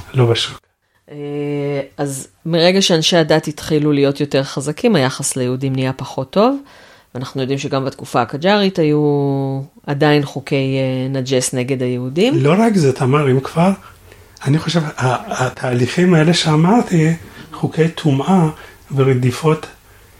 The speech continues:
Speaker 1: של יהודים על רקע משפטי, כן?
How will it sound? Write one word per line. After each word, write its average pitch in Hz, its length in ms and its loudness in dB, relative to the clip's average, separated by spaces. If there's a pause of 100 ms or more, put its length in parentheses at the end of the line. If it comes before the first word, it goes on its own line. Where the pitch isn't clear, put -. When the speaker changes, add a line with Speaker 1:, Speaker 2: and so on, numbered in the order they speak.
(180)
Speaker 1:
של 135 280 0
יהודים 131 420 2
על 127 160 2
רקע 135 440 2
משפטי, 127 720 0 (280)
כן? 143 260 -2